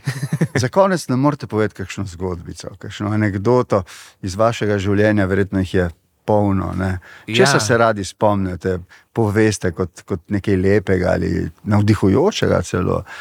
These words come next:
Speaker 2: kakšen pripetljaj?
Speaker 1: No, ena taka basen,
Speaker 2: No, prosim.
Speaker 1: ki jo, ki jo velikokrat ponovim, a, ki je pa taka zelo poučna, otroci jo imajo pa zelo rad.
Speaker 2: Prosim.
Speaker 1: A, sredi zime je bilo,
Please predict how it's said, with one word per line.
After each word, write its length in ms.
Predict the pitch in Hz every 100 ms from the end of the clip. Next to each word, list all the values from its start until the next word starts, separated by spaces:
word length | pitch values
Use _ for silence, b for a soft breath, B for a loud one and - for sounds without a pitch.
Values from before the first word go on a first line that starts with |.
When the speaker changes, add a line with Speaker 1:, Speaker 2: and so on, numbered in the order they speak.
| B B
Speaker 2:
kakšen 340 | - 104 110
pripetljaj? 840 | 87 95 101 95 - 95 110 98 95
Speaker 1:
No, 220 | 101 175 202
ena 240 | 196 151 160
taka 340 | 139 127 131
basen, 720 | 123 120 120 127 - 151 202 226
Speaker 2:
No, 240 | 113 110
prosim. 440 | 101 92 90 -
Speaker 1:
ki 120 | 87 143
jo, 200 | 143 135
ki 160 | - 135
jo 120 | 131
velikokrat 420 | 127 156 160 139
ponovim, 580 | - 113 101 90 120 151 - _ b b b _
a, 180 | 113 113 113 117 110
ki 180 | - 139
je 60 |
pa 120 | 139 131
taka 380 | 131 131 135 120 104
zelo 240 | 101 113 147
poučna, 640 | - 123 117 - 139 165 -
otroci 520 | - 123 135 139 -
jo 40 |
imajo 120 | 131 127
pa 100 | 120
zelo 200 | 117 123
rad. 300 | 95 82 - _
Speaker 2:
Prosim. 440 | - 95 92 - -
Speaker 1:
A, 160 | 113 120 120 117 117
sredi 460 | 113 - 170 196 190
zime 360 | 123 113 101
je 100 | 107
bilo, 260 | 110 117 170